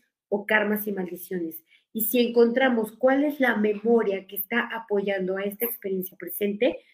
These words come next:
podemos resolver o podemos mejorar enormemente el asunto. También vamos a tener este mes nivel uno, nivel dos y el taller de liberación psíquica.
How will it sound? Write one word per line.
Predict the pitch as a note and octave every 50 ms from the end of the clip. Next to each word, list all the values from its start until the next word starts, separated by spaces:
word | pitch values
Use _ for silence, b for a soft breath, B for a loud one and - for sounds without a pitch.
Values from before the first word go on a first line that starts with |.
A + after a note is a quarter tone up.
| B B B
podemos | - G#3+ G#3+ G#3+ G#3+ G#3+ G#3+ G#3+ G#3+
resolver | G#3+ G#3 - G3+ F#3+ F#3+ F#3 G#3 A3 A#3+ A#3+ - - _ _ _
o | - G3
podemos | - G#3+ G#3 G#3 G#3 A#3 G#3+
mejorar | G#3+ A#3 - - - F#3+ G3+ G#3 G#3+
enormemente | G#3 G3+ G3 G3+ G#3 G3+ G3+ G#3+ G#3 G#3 G3 F#3+ F3+ - F#3
el | F3+ F3+
asunto. | F#3 - - - E3 D3 - _ _ _ _ _ _ _ _ _ _ _ _ B B B B B B B B B _ _
También | - G3+ G#3 A3+ A#3
vamos | B3 B3 B3 B3+
a | A3+
tener | A3+ A3 A3 A#3 A#3+
este | B3 - -
mes | G#3 G#3 A3+ B3 A#3+
nivel | A#3 A3+ G#3 G#3+ A3+ A#3
uno, | B3+ B3+ B3 C4 C4
nivel | A#3+ A#3 G#3 G#3+ G#3 G#3 G#3
dos | A#3 B3+ C#4 D4+ E4+ E4 - - b b b b b b
y | - A#3+ B3+ C4+ C#4+ - - G#3+
el | G#3+ G#3 -
taller | A#3 A3+ G#3+ A3 A#3 A#3 B3 B3
de | B3+ B3+ C4 B3+ -
liberación | - G#3+ G#3+ G3 A3 A3 G#3+ G#3+ G#3 G#3 - - B3 A#3 A3+ A#3 A3+
psíquica. | - - - - B3 - - G3+ F#3 - - F#3 - - _